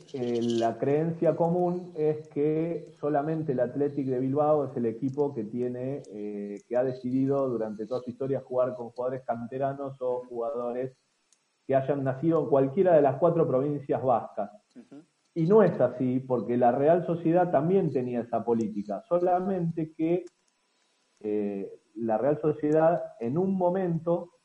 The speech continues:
Speaker 1: ya en la temporada ochenta y ocho ochenta y nueve, eh, decide abrir un poco más esa política l-, con la incorporación de el, el irlandés John Aldridge, que había <coughs> jugado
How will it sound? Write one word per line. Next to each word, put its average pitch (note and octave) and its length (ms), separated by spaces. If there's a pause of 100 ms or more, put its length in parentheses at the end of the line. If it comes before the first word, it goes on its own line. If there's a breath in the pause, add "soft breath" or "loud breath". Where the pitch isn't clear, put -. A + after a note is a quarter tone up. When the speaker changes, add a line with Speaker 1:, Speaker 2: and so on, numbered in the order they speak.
(100)
Speaker 1:
ya C3 340
en A2+ 180
la A2+ 120
temporada B2 600
ochenta A#2 480
y D3+ 80
ocho E3+ 200
ochenta C3+ 340
y C#3+ 60
nueve, B2 480 (680)
eh, G#2 440 (680)
decide C3+ 480
abrir D3+ 300
un D3 180
poco D3 280
más C#3+ 200
esa B2+ 240
política D#3 600 (340)
l-, G#2 300
con A2+ 160
la A#2 80
incorporación A#2+ 800
de A2+ 640
el, G2+ 560
el G#2+ 140
irlandés A#2 560
John D3+ 140
Aldridge, B2+ 420 (380)
que F#2 340
había F2+ 160
<coughs> - 240
jugado A#2 420